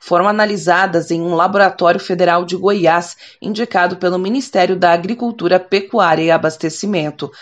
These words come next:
As sementes chegaram por meio de encomendas estrangeiras.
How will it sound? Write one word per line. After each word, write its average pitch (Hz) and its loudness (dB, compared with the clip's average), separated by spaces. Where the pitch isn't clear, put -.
As 156 -6
sementes 214 -2
chegaram 190 0
por 196 -6
meio 196 -4
de 185 -4
encomendas 202 0
estrangeiras. 165 -4